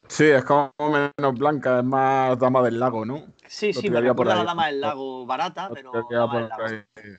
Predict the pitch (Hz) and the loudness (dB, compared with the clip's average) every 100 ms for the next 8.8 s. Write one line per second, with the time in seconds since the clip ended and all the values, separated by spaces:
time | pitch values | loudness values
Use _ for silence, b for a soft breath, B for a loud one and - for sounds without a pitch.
0 | _ _ _ _ _ - 113 120 98 98 | _ _ _ _ _ -6 -4 -2 -4 -8
1 | 104 98 95 - 110 127 110 117 113 123 | -8 -6 -6 -8 -8 -2 2 2 2 0
2 | 120 117 123 117 101 95 92 - - _ | -2 -2 -4 -4 -4 -4 -6 -12 -20 _
3 | 110 113 110 107 98 - 120 120 107 104 | -6 -2 -2 -4 -6 -6 0 0 2 -2
4 | 104 92 90 92 _ B B B B B | -4 -6 -6 -8 _ B B B B B
5 | B B B B - - _ - 151 _ | B B B B -20 -20 _ -20 -20 _
6 | _ - 104 85 76 - - _ _ 175 | _ -6 -6 -6 -8 -16 -20 _ _ -2
7 | 202 190 170 196 208 180 151 131 131 127 | 0 0 0 0 0 -2 -4 -8 -10 -10
8 | 135 123 117 131 180 - 247 | -8 -8 -8 -10 -10 -8 -12